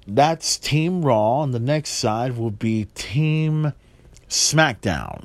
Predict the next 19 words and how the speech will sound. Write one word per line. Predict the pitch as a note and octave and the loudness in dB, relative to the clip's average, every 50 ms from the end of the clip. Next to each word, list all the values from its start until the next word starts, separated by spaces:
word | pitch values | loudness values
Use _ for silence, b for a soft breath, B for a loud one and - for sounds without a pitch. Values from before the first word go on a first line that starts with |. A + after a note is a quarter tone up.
| - - | -6 0
Now, | A#2+ C#3+ C3 D#2+ - - b b b b b b _ _ - - B B B B B B B B B B B B B B B B B B B _ | 2 4 4 2 0 -6 b b b b b b _ _ -14 -12 B B B B B B B B B B B B B B B B B B B _
despite | - E3 - - A#3 C4 C4 G#3 | 2 2 6 6 6 6 6 4
the | G#3+ | 2
fact | E3+ G3+ G#3+ G3+ F#3+ - | 2 4 4 4 6 8
that | G3 F3 D#3+ C#3+ C3 - _ - - - _ _ - - - - - - - - - _ _ - - - - _ - - - | 8 8 8 6 2 -4 _ -20 -20 -20 _ _ -20 -20 -20 -20 -20 -20 -20 -20 -20 _ _ -20 -20 -20 -20 _ -20 -12 -8
King | - - D3 C#3 C#3+ C#3+ C#3 C3 | -2 0 2 2 4 2 2 0
Corbin | - - C#3 C3 A2+ G2 D#2 D#2 D#2 D#2+ F2+ A2 G2+ D#2+ D#2+ | 2 4 4 4 4 2 0 -6 -8 -6 -6 -6 -6 -4 -2
wants | G#2+ A#2+ A#2 G#2 | 0 0 0 0
to | A2+ G#2 | 0 2
go | B2 B2 A2+ | 4 4 4
ahead | A#2 A#2 A#2 A#2 | 6 4 4 2
and | A#2+ A2 G#2 F#2 - | 2 -2 -4 -4 -6
say | - - - - - B2+ C3 B2+ | -6 -6 -4 0 4 4 4 4
that | A#2 A#2 G#2+ | 4 2 0
he's | A#2 A#2 A#2 A2+ F2 F2+ | 2 2 0 0 0 -2
the | G2+ F#2+ | -4 -2
team | - C3+ C#3 C#3 B2+ | 2 2 2 2 4
captain, | - - B2+ A2+ G2+ E2+ - G#2 G#2+ A2+ G#2+ | 4 4 4 4 2 0 -2 -2 -2 0 2
which, | G#2 G#2 G#2 G2 - - - | 2 2 2 0 -2 -6 -8